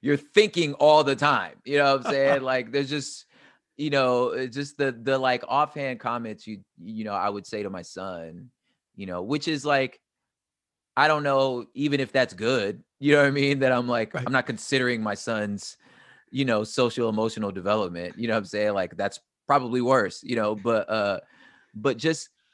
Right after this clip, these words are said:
Speaker 1: little things, like, it just made me more aware of, like, how do I sound to them? What am I, what's, how is this, how is this washing over them? What are they communicating to me? And how is there another way to see the world, you know, than in a way that, like, is not natural to me,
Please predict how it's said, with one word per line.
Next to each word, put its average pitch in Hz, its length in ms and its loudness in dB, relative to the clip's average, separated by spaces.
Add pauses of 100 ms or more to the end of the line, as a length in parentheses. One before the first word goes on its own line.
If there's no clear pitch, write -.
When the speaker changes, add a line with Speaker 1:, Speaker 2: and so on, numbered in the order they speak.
(160)
Speaker 1:
little 175 320 4
things, 135 380 -2
like, 117 300 -2 (200)
it 113 140 -6
just 131 240 -6
made 127 200 0
me 127 120 -4
more 110 260 -2
aware 104 380 -2
of, 87 100 -10
like, 90 220 -8
how 90 180 -12
do 117 100 -6
I 101 100 -2
sound 98 400 -8
to 85 80 -16
them? 76 260 -18
What 87 120 -8
am 101 120 -6
I, 92 240 -10
what's, - 440 -12 (1040)
how 101 240 0
is 101 100 -2
this, 98 160 -12
how 104 180 -4
is 98 80 -6
this 95 140 -14
washing 95 360 -6
over 90 200 -6
them? 80 140 -12
What 92 140 -8
are 101 40 -6
they 98 120 -8
communicating 92 580 -12
to 85 140 -18
me? 87 280 -12
And - 120 -18 (340)
how 101 160 2
is 101 80 -4
there 101 160 -2
another 95 380 -4
way 92 160 -4
to 87 80 -8
see 92 200 -10
the 87 80 -6
world, 82 460 -6
you 85 140 -10
know, 80 200 -8
than 80 200 -10
in 85 140 -8
a 82 60 -6
way 87 220 -6
that, 80 160 -8
like, 85 220 -8
is 82 120 -12
not 90 260 -8
natural 80 360 -12
to 64 60 -16
me, 57 200 -20